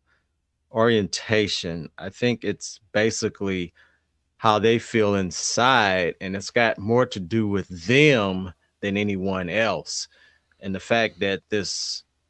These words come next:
man didn't appeal to her, uh, the way a woman would, was something that she really, I think, due to societal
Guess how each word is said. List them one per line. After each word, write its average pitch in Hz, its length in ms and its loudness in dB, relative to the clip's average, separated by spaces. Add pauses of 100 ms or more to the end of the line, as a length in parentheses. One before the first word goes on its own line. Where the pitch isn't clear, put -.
(680)
man 117 420 2
didn't 95 220 -2
appeal 135 520 -2
to 95 140 -4
her, 95 540 -4 (1120)
uh, 107 420 -4
the 107 180 -4
way 104 680 0 (180)
a 101 160 -4
woman 110 500 0
would, 95 360 -4
was 95 180 -8
something 107 540 -2
that 98 300 -4
she 113 380 -2
really, 110 1040 0 (260)
I 98 80 -8
think, 104 320 -2
due 107 160 0
to 104 340 -6
societal 98 840 -2